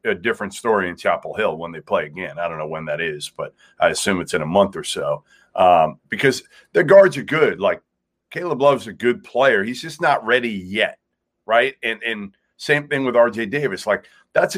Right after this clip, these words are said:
that's gonna be a really good backcourt. As I told you last night, the glaring omission for me from Carolina,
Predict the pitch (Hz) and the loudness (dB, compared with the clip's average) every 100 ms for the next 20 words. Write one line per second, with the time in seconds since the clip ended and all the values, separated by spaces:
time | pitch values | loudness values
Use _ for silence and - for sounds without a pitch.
0 | - 165 208 - 220 190 156 123 139 135 | -2 2 2 2 4 4 4 4 4 2
1 | 110 117 123 120 - 104 127 147 165 147 | 2 2 4 2 0 -2 0 2 -2 0
2 | 143 120 117 113 101 104 87 - _ _ | -2 0 2 2 2 -4 -6 -6 _ _
3 | _ _ - 120 98 120 156 196 196 170 | _ _ -8 -8 -2 4 6 6 6 4
4 | 131 131 123 - 71 _ _ _ _ _ | 2 0 -2 -6 -16 _ _ _ _ _
5 | _ - 117 123 123 - 101 123 117 107 | _ -10 -6 -4 -4 -6 -10 -10 -6 -2
6 | 98 90 76 | -2 -2 -8